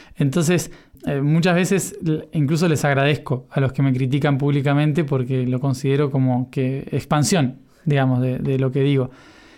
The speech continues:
Y, mm, por eso hay algunos que ya no me critican, <laughs> por las dudas. Eh, y en realidad a veces, a veces me frustra, ¿no? Porque uno siente que está haciendo todo lo que está en s-, en, o sea, yo, entre comillas, dejé mi vida,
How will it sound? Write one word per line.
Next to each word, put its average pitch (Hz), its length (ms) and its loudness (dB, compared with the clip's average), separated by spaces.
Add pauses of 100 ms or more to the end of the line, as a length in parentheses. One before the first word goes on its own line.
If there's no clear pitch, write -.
(200)
Y, 147 500 2
mm, 131 520 2
por 143 180 0
eso 160 140 2
hay 156 60 2
algunos 143 260 2
que 131 80 0
ya 131 100 2
no 131 80 2
me 127 100 0
critican, 131 560 0
<laughs> - 40 -2
por 214 180 2
las 214 180 2
dudas. 170 260 2 (440)
Eh, 151 800 2 (280)
y 165 80 0
en 156 80 2
realidad 170 280 4
a 214 40 4
veces, 226 380 2
a 160 80 0
veces 202 240 2
me 175 140 4
frustra, 139 480 0
¿no? 170 160 0
Porque 139 640 0 (280)
uno 170 500 2
siente 180 400 0
que 147 80 0
está 156 200 -2
haciendo 170 560 0
todo 160 280 0
lo 135 300 0
que 127 80 -12
está 151 220 -4
en 139 180 0
s-, - 280 -10
en, 131 360 0
o 135 40 -10
sea, 156 180 0
yo, 185 300 0 (560)
entre 147 280 0
comillas, 180 400 2
dejé 151 240 0
mi 165 120 4
vida, 160 540 2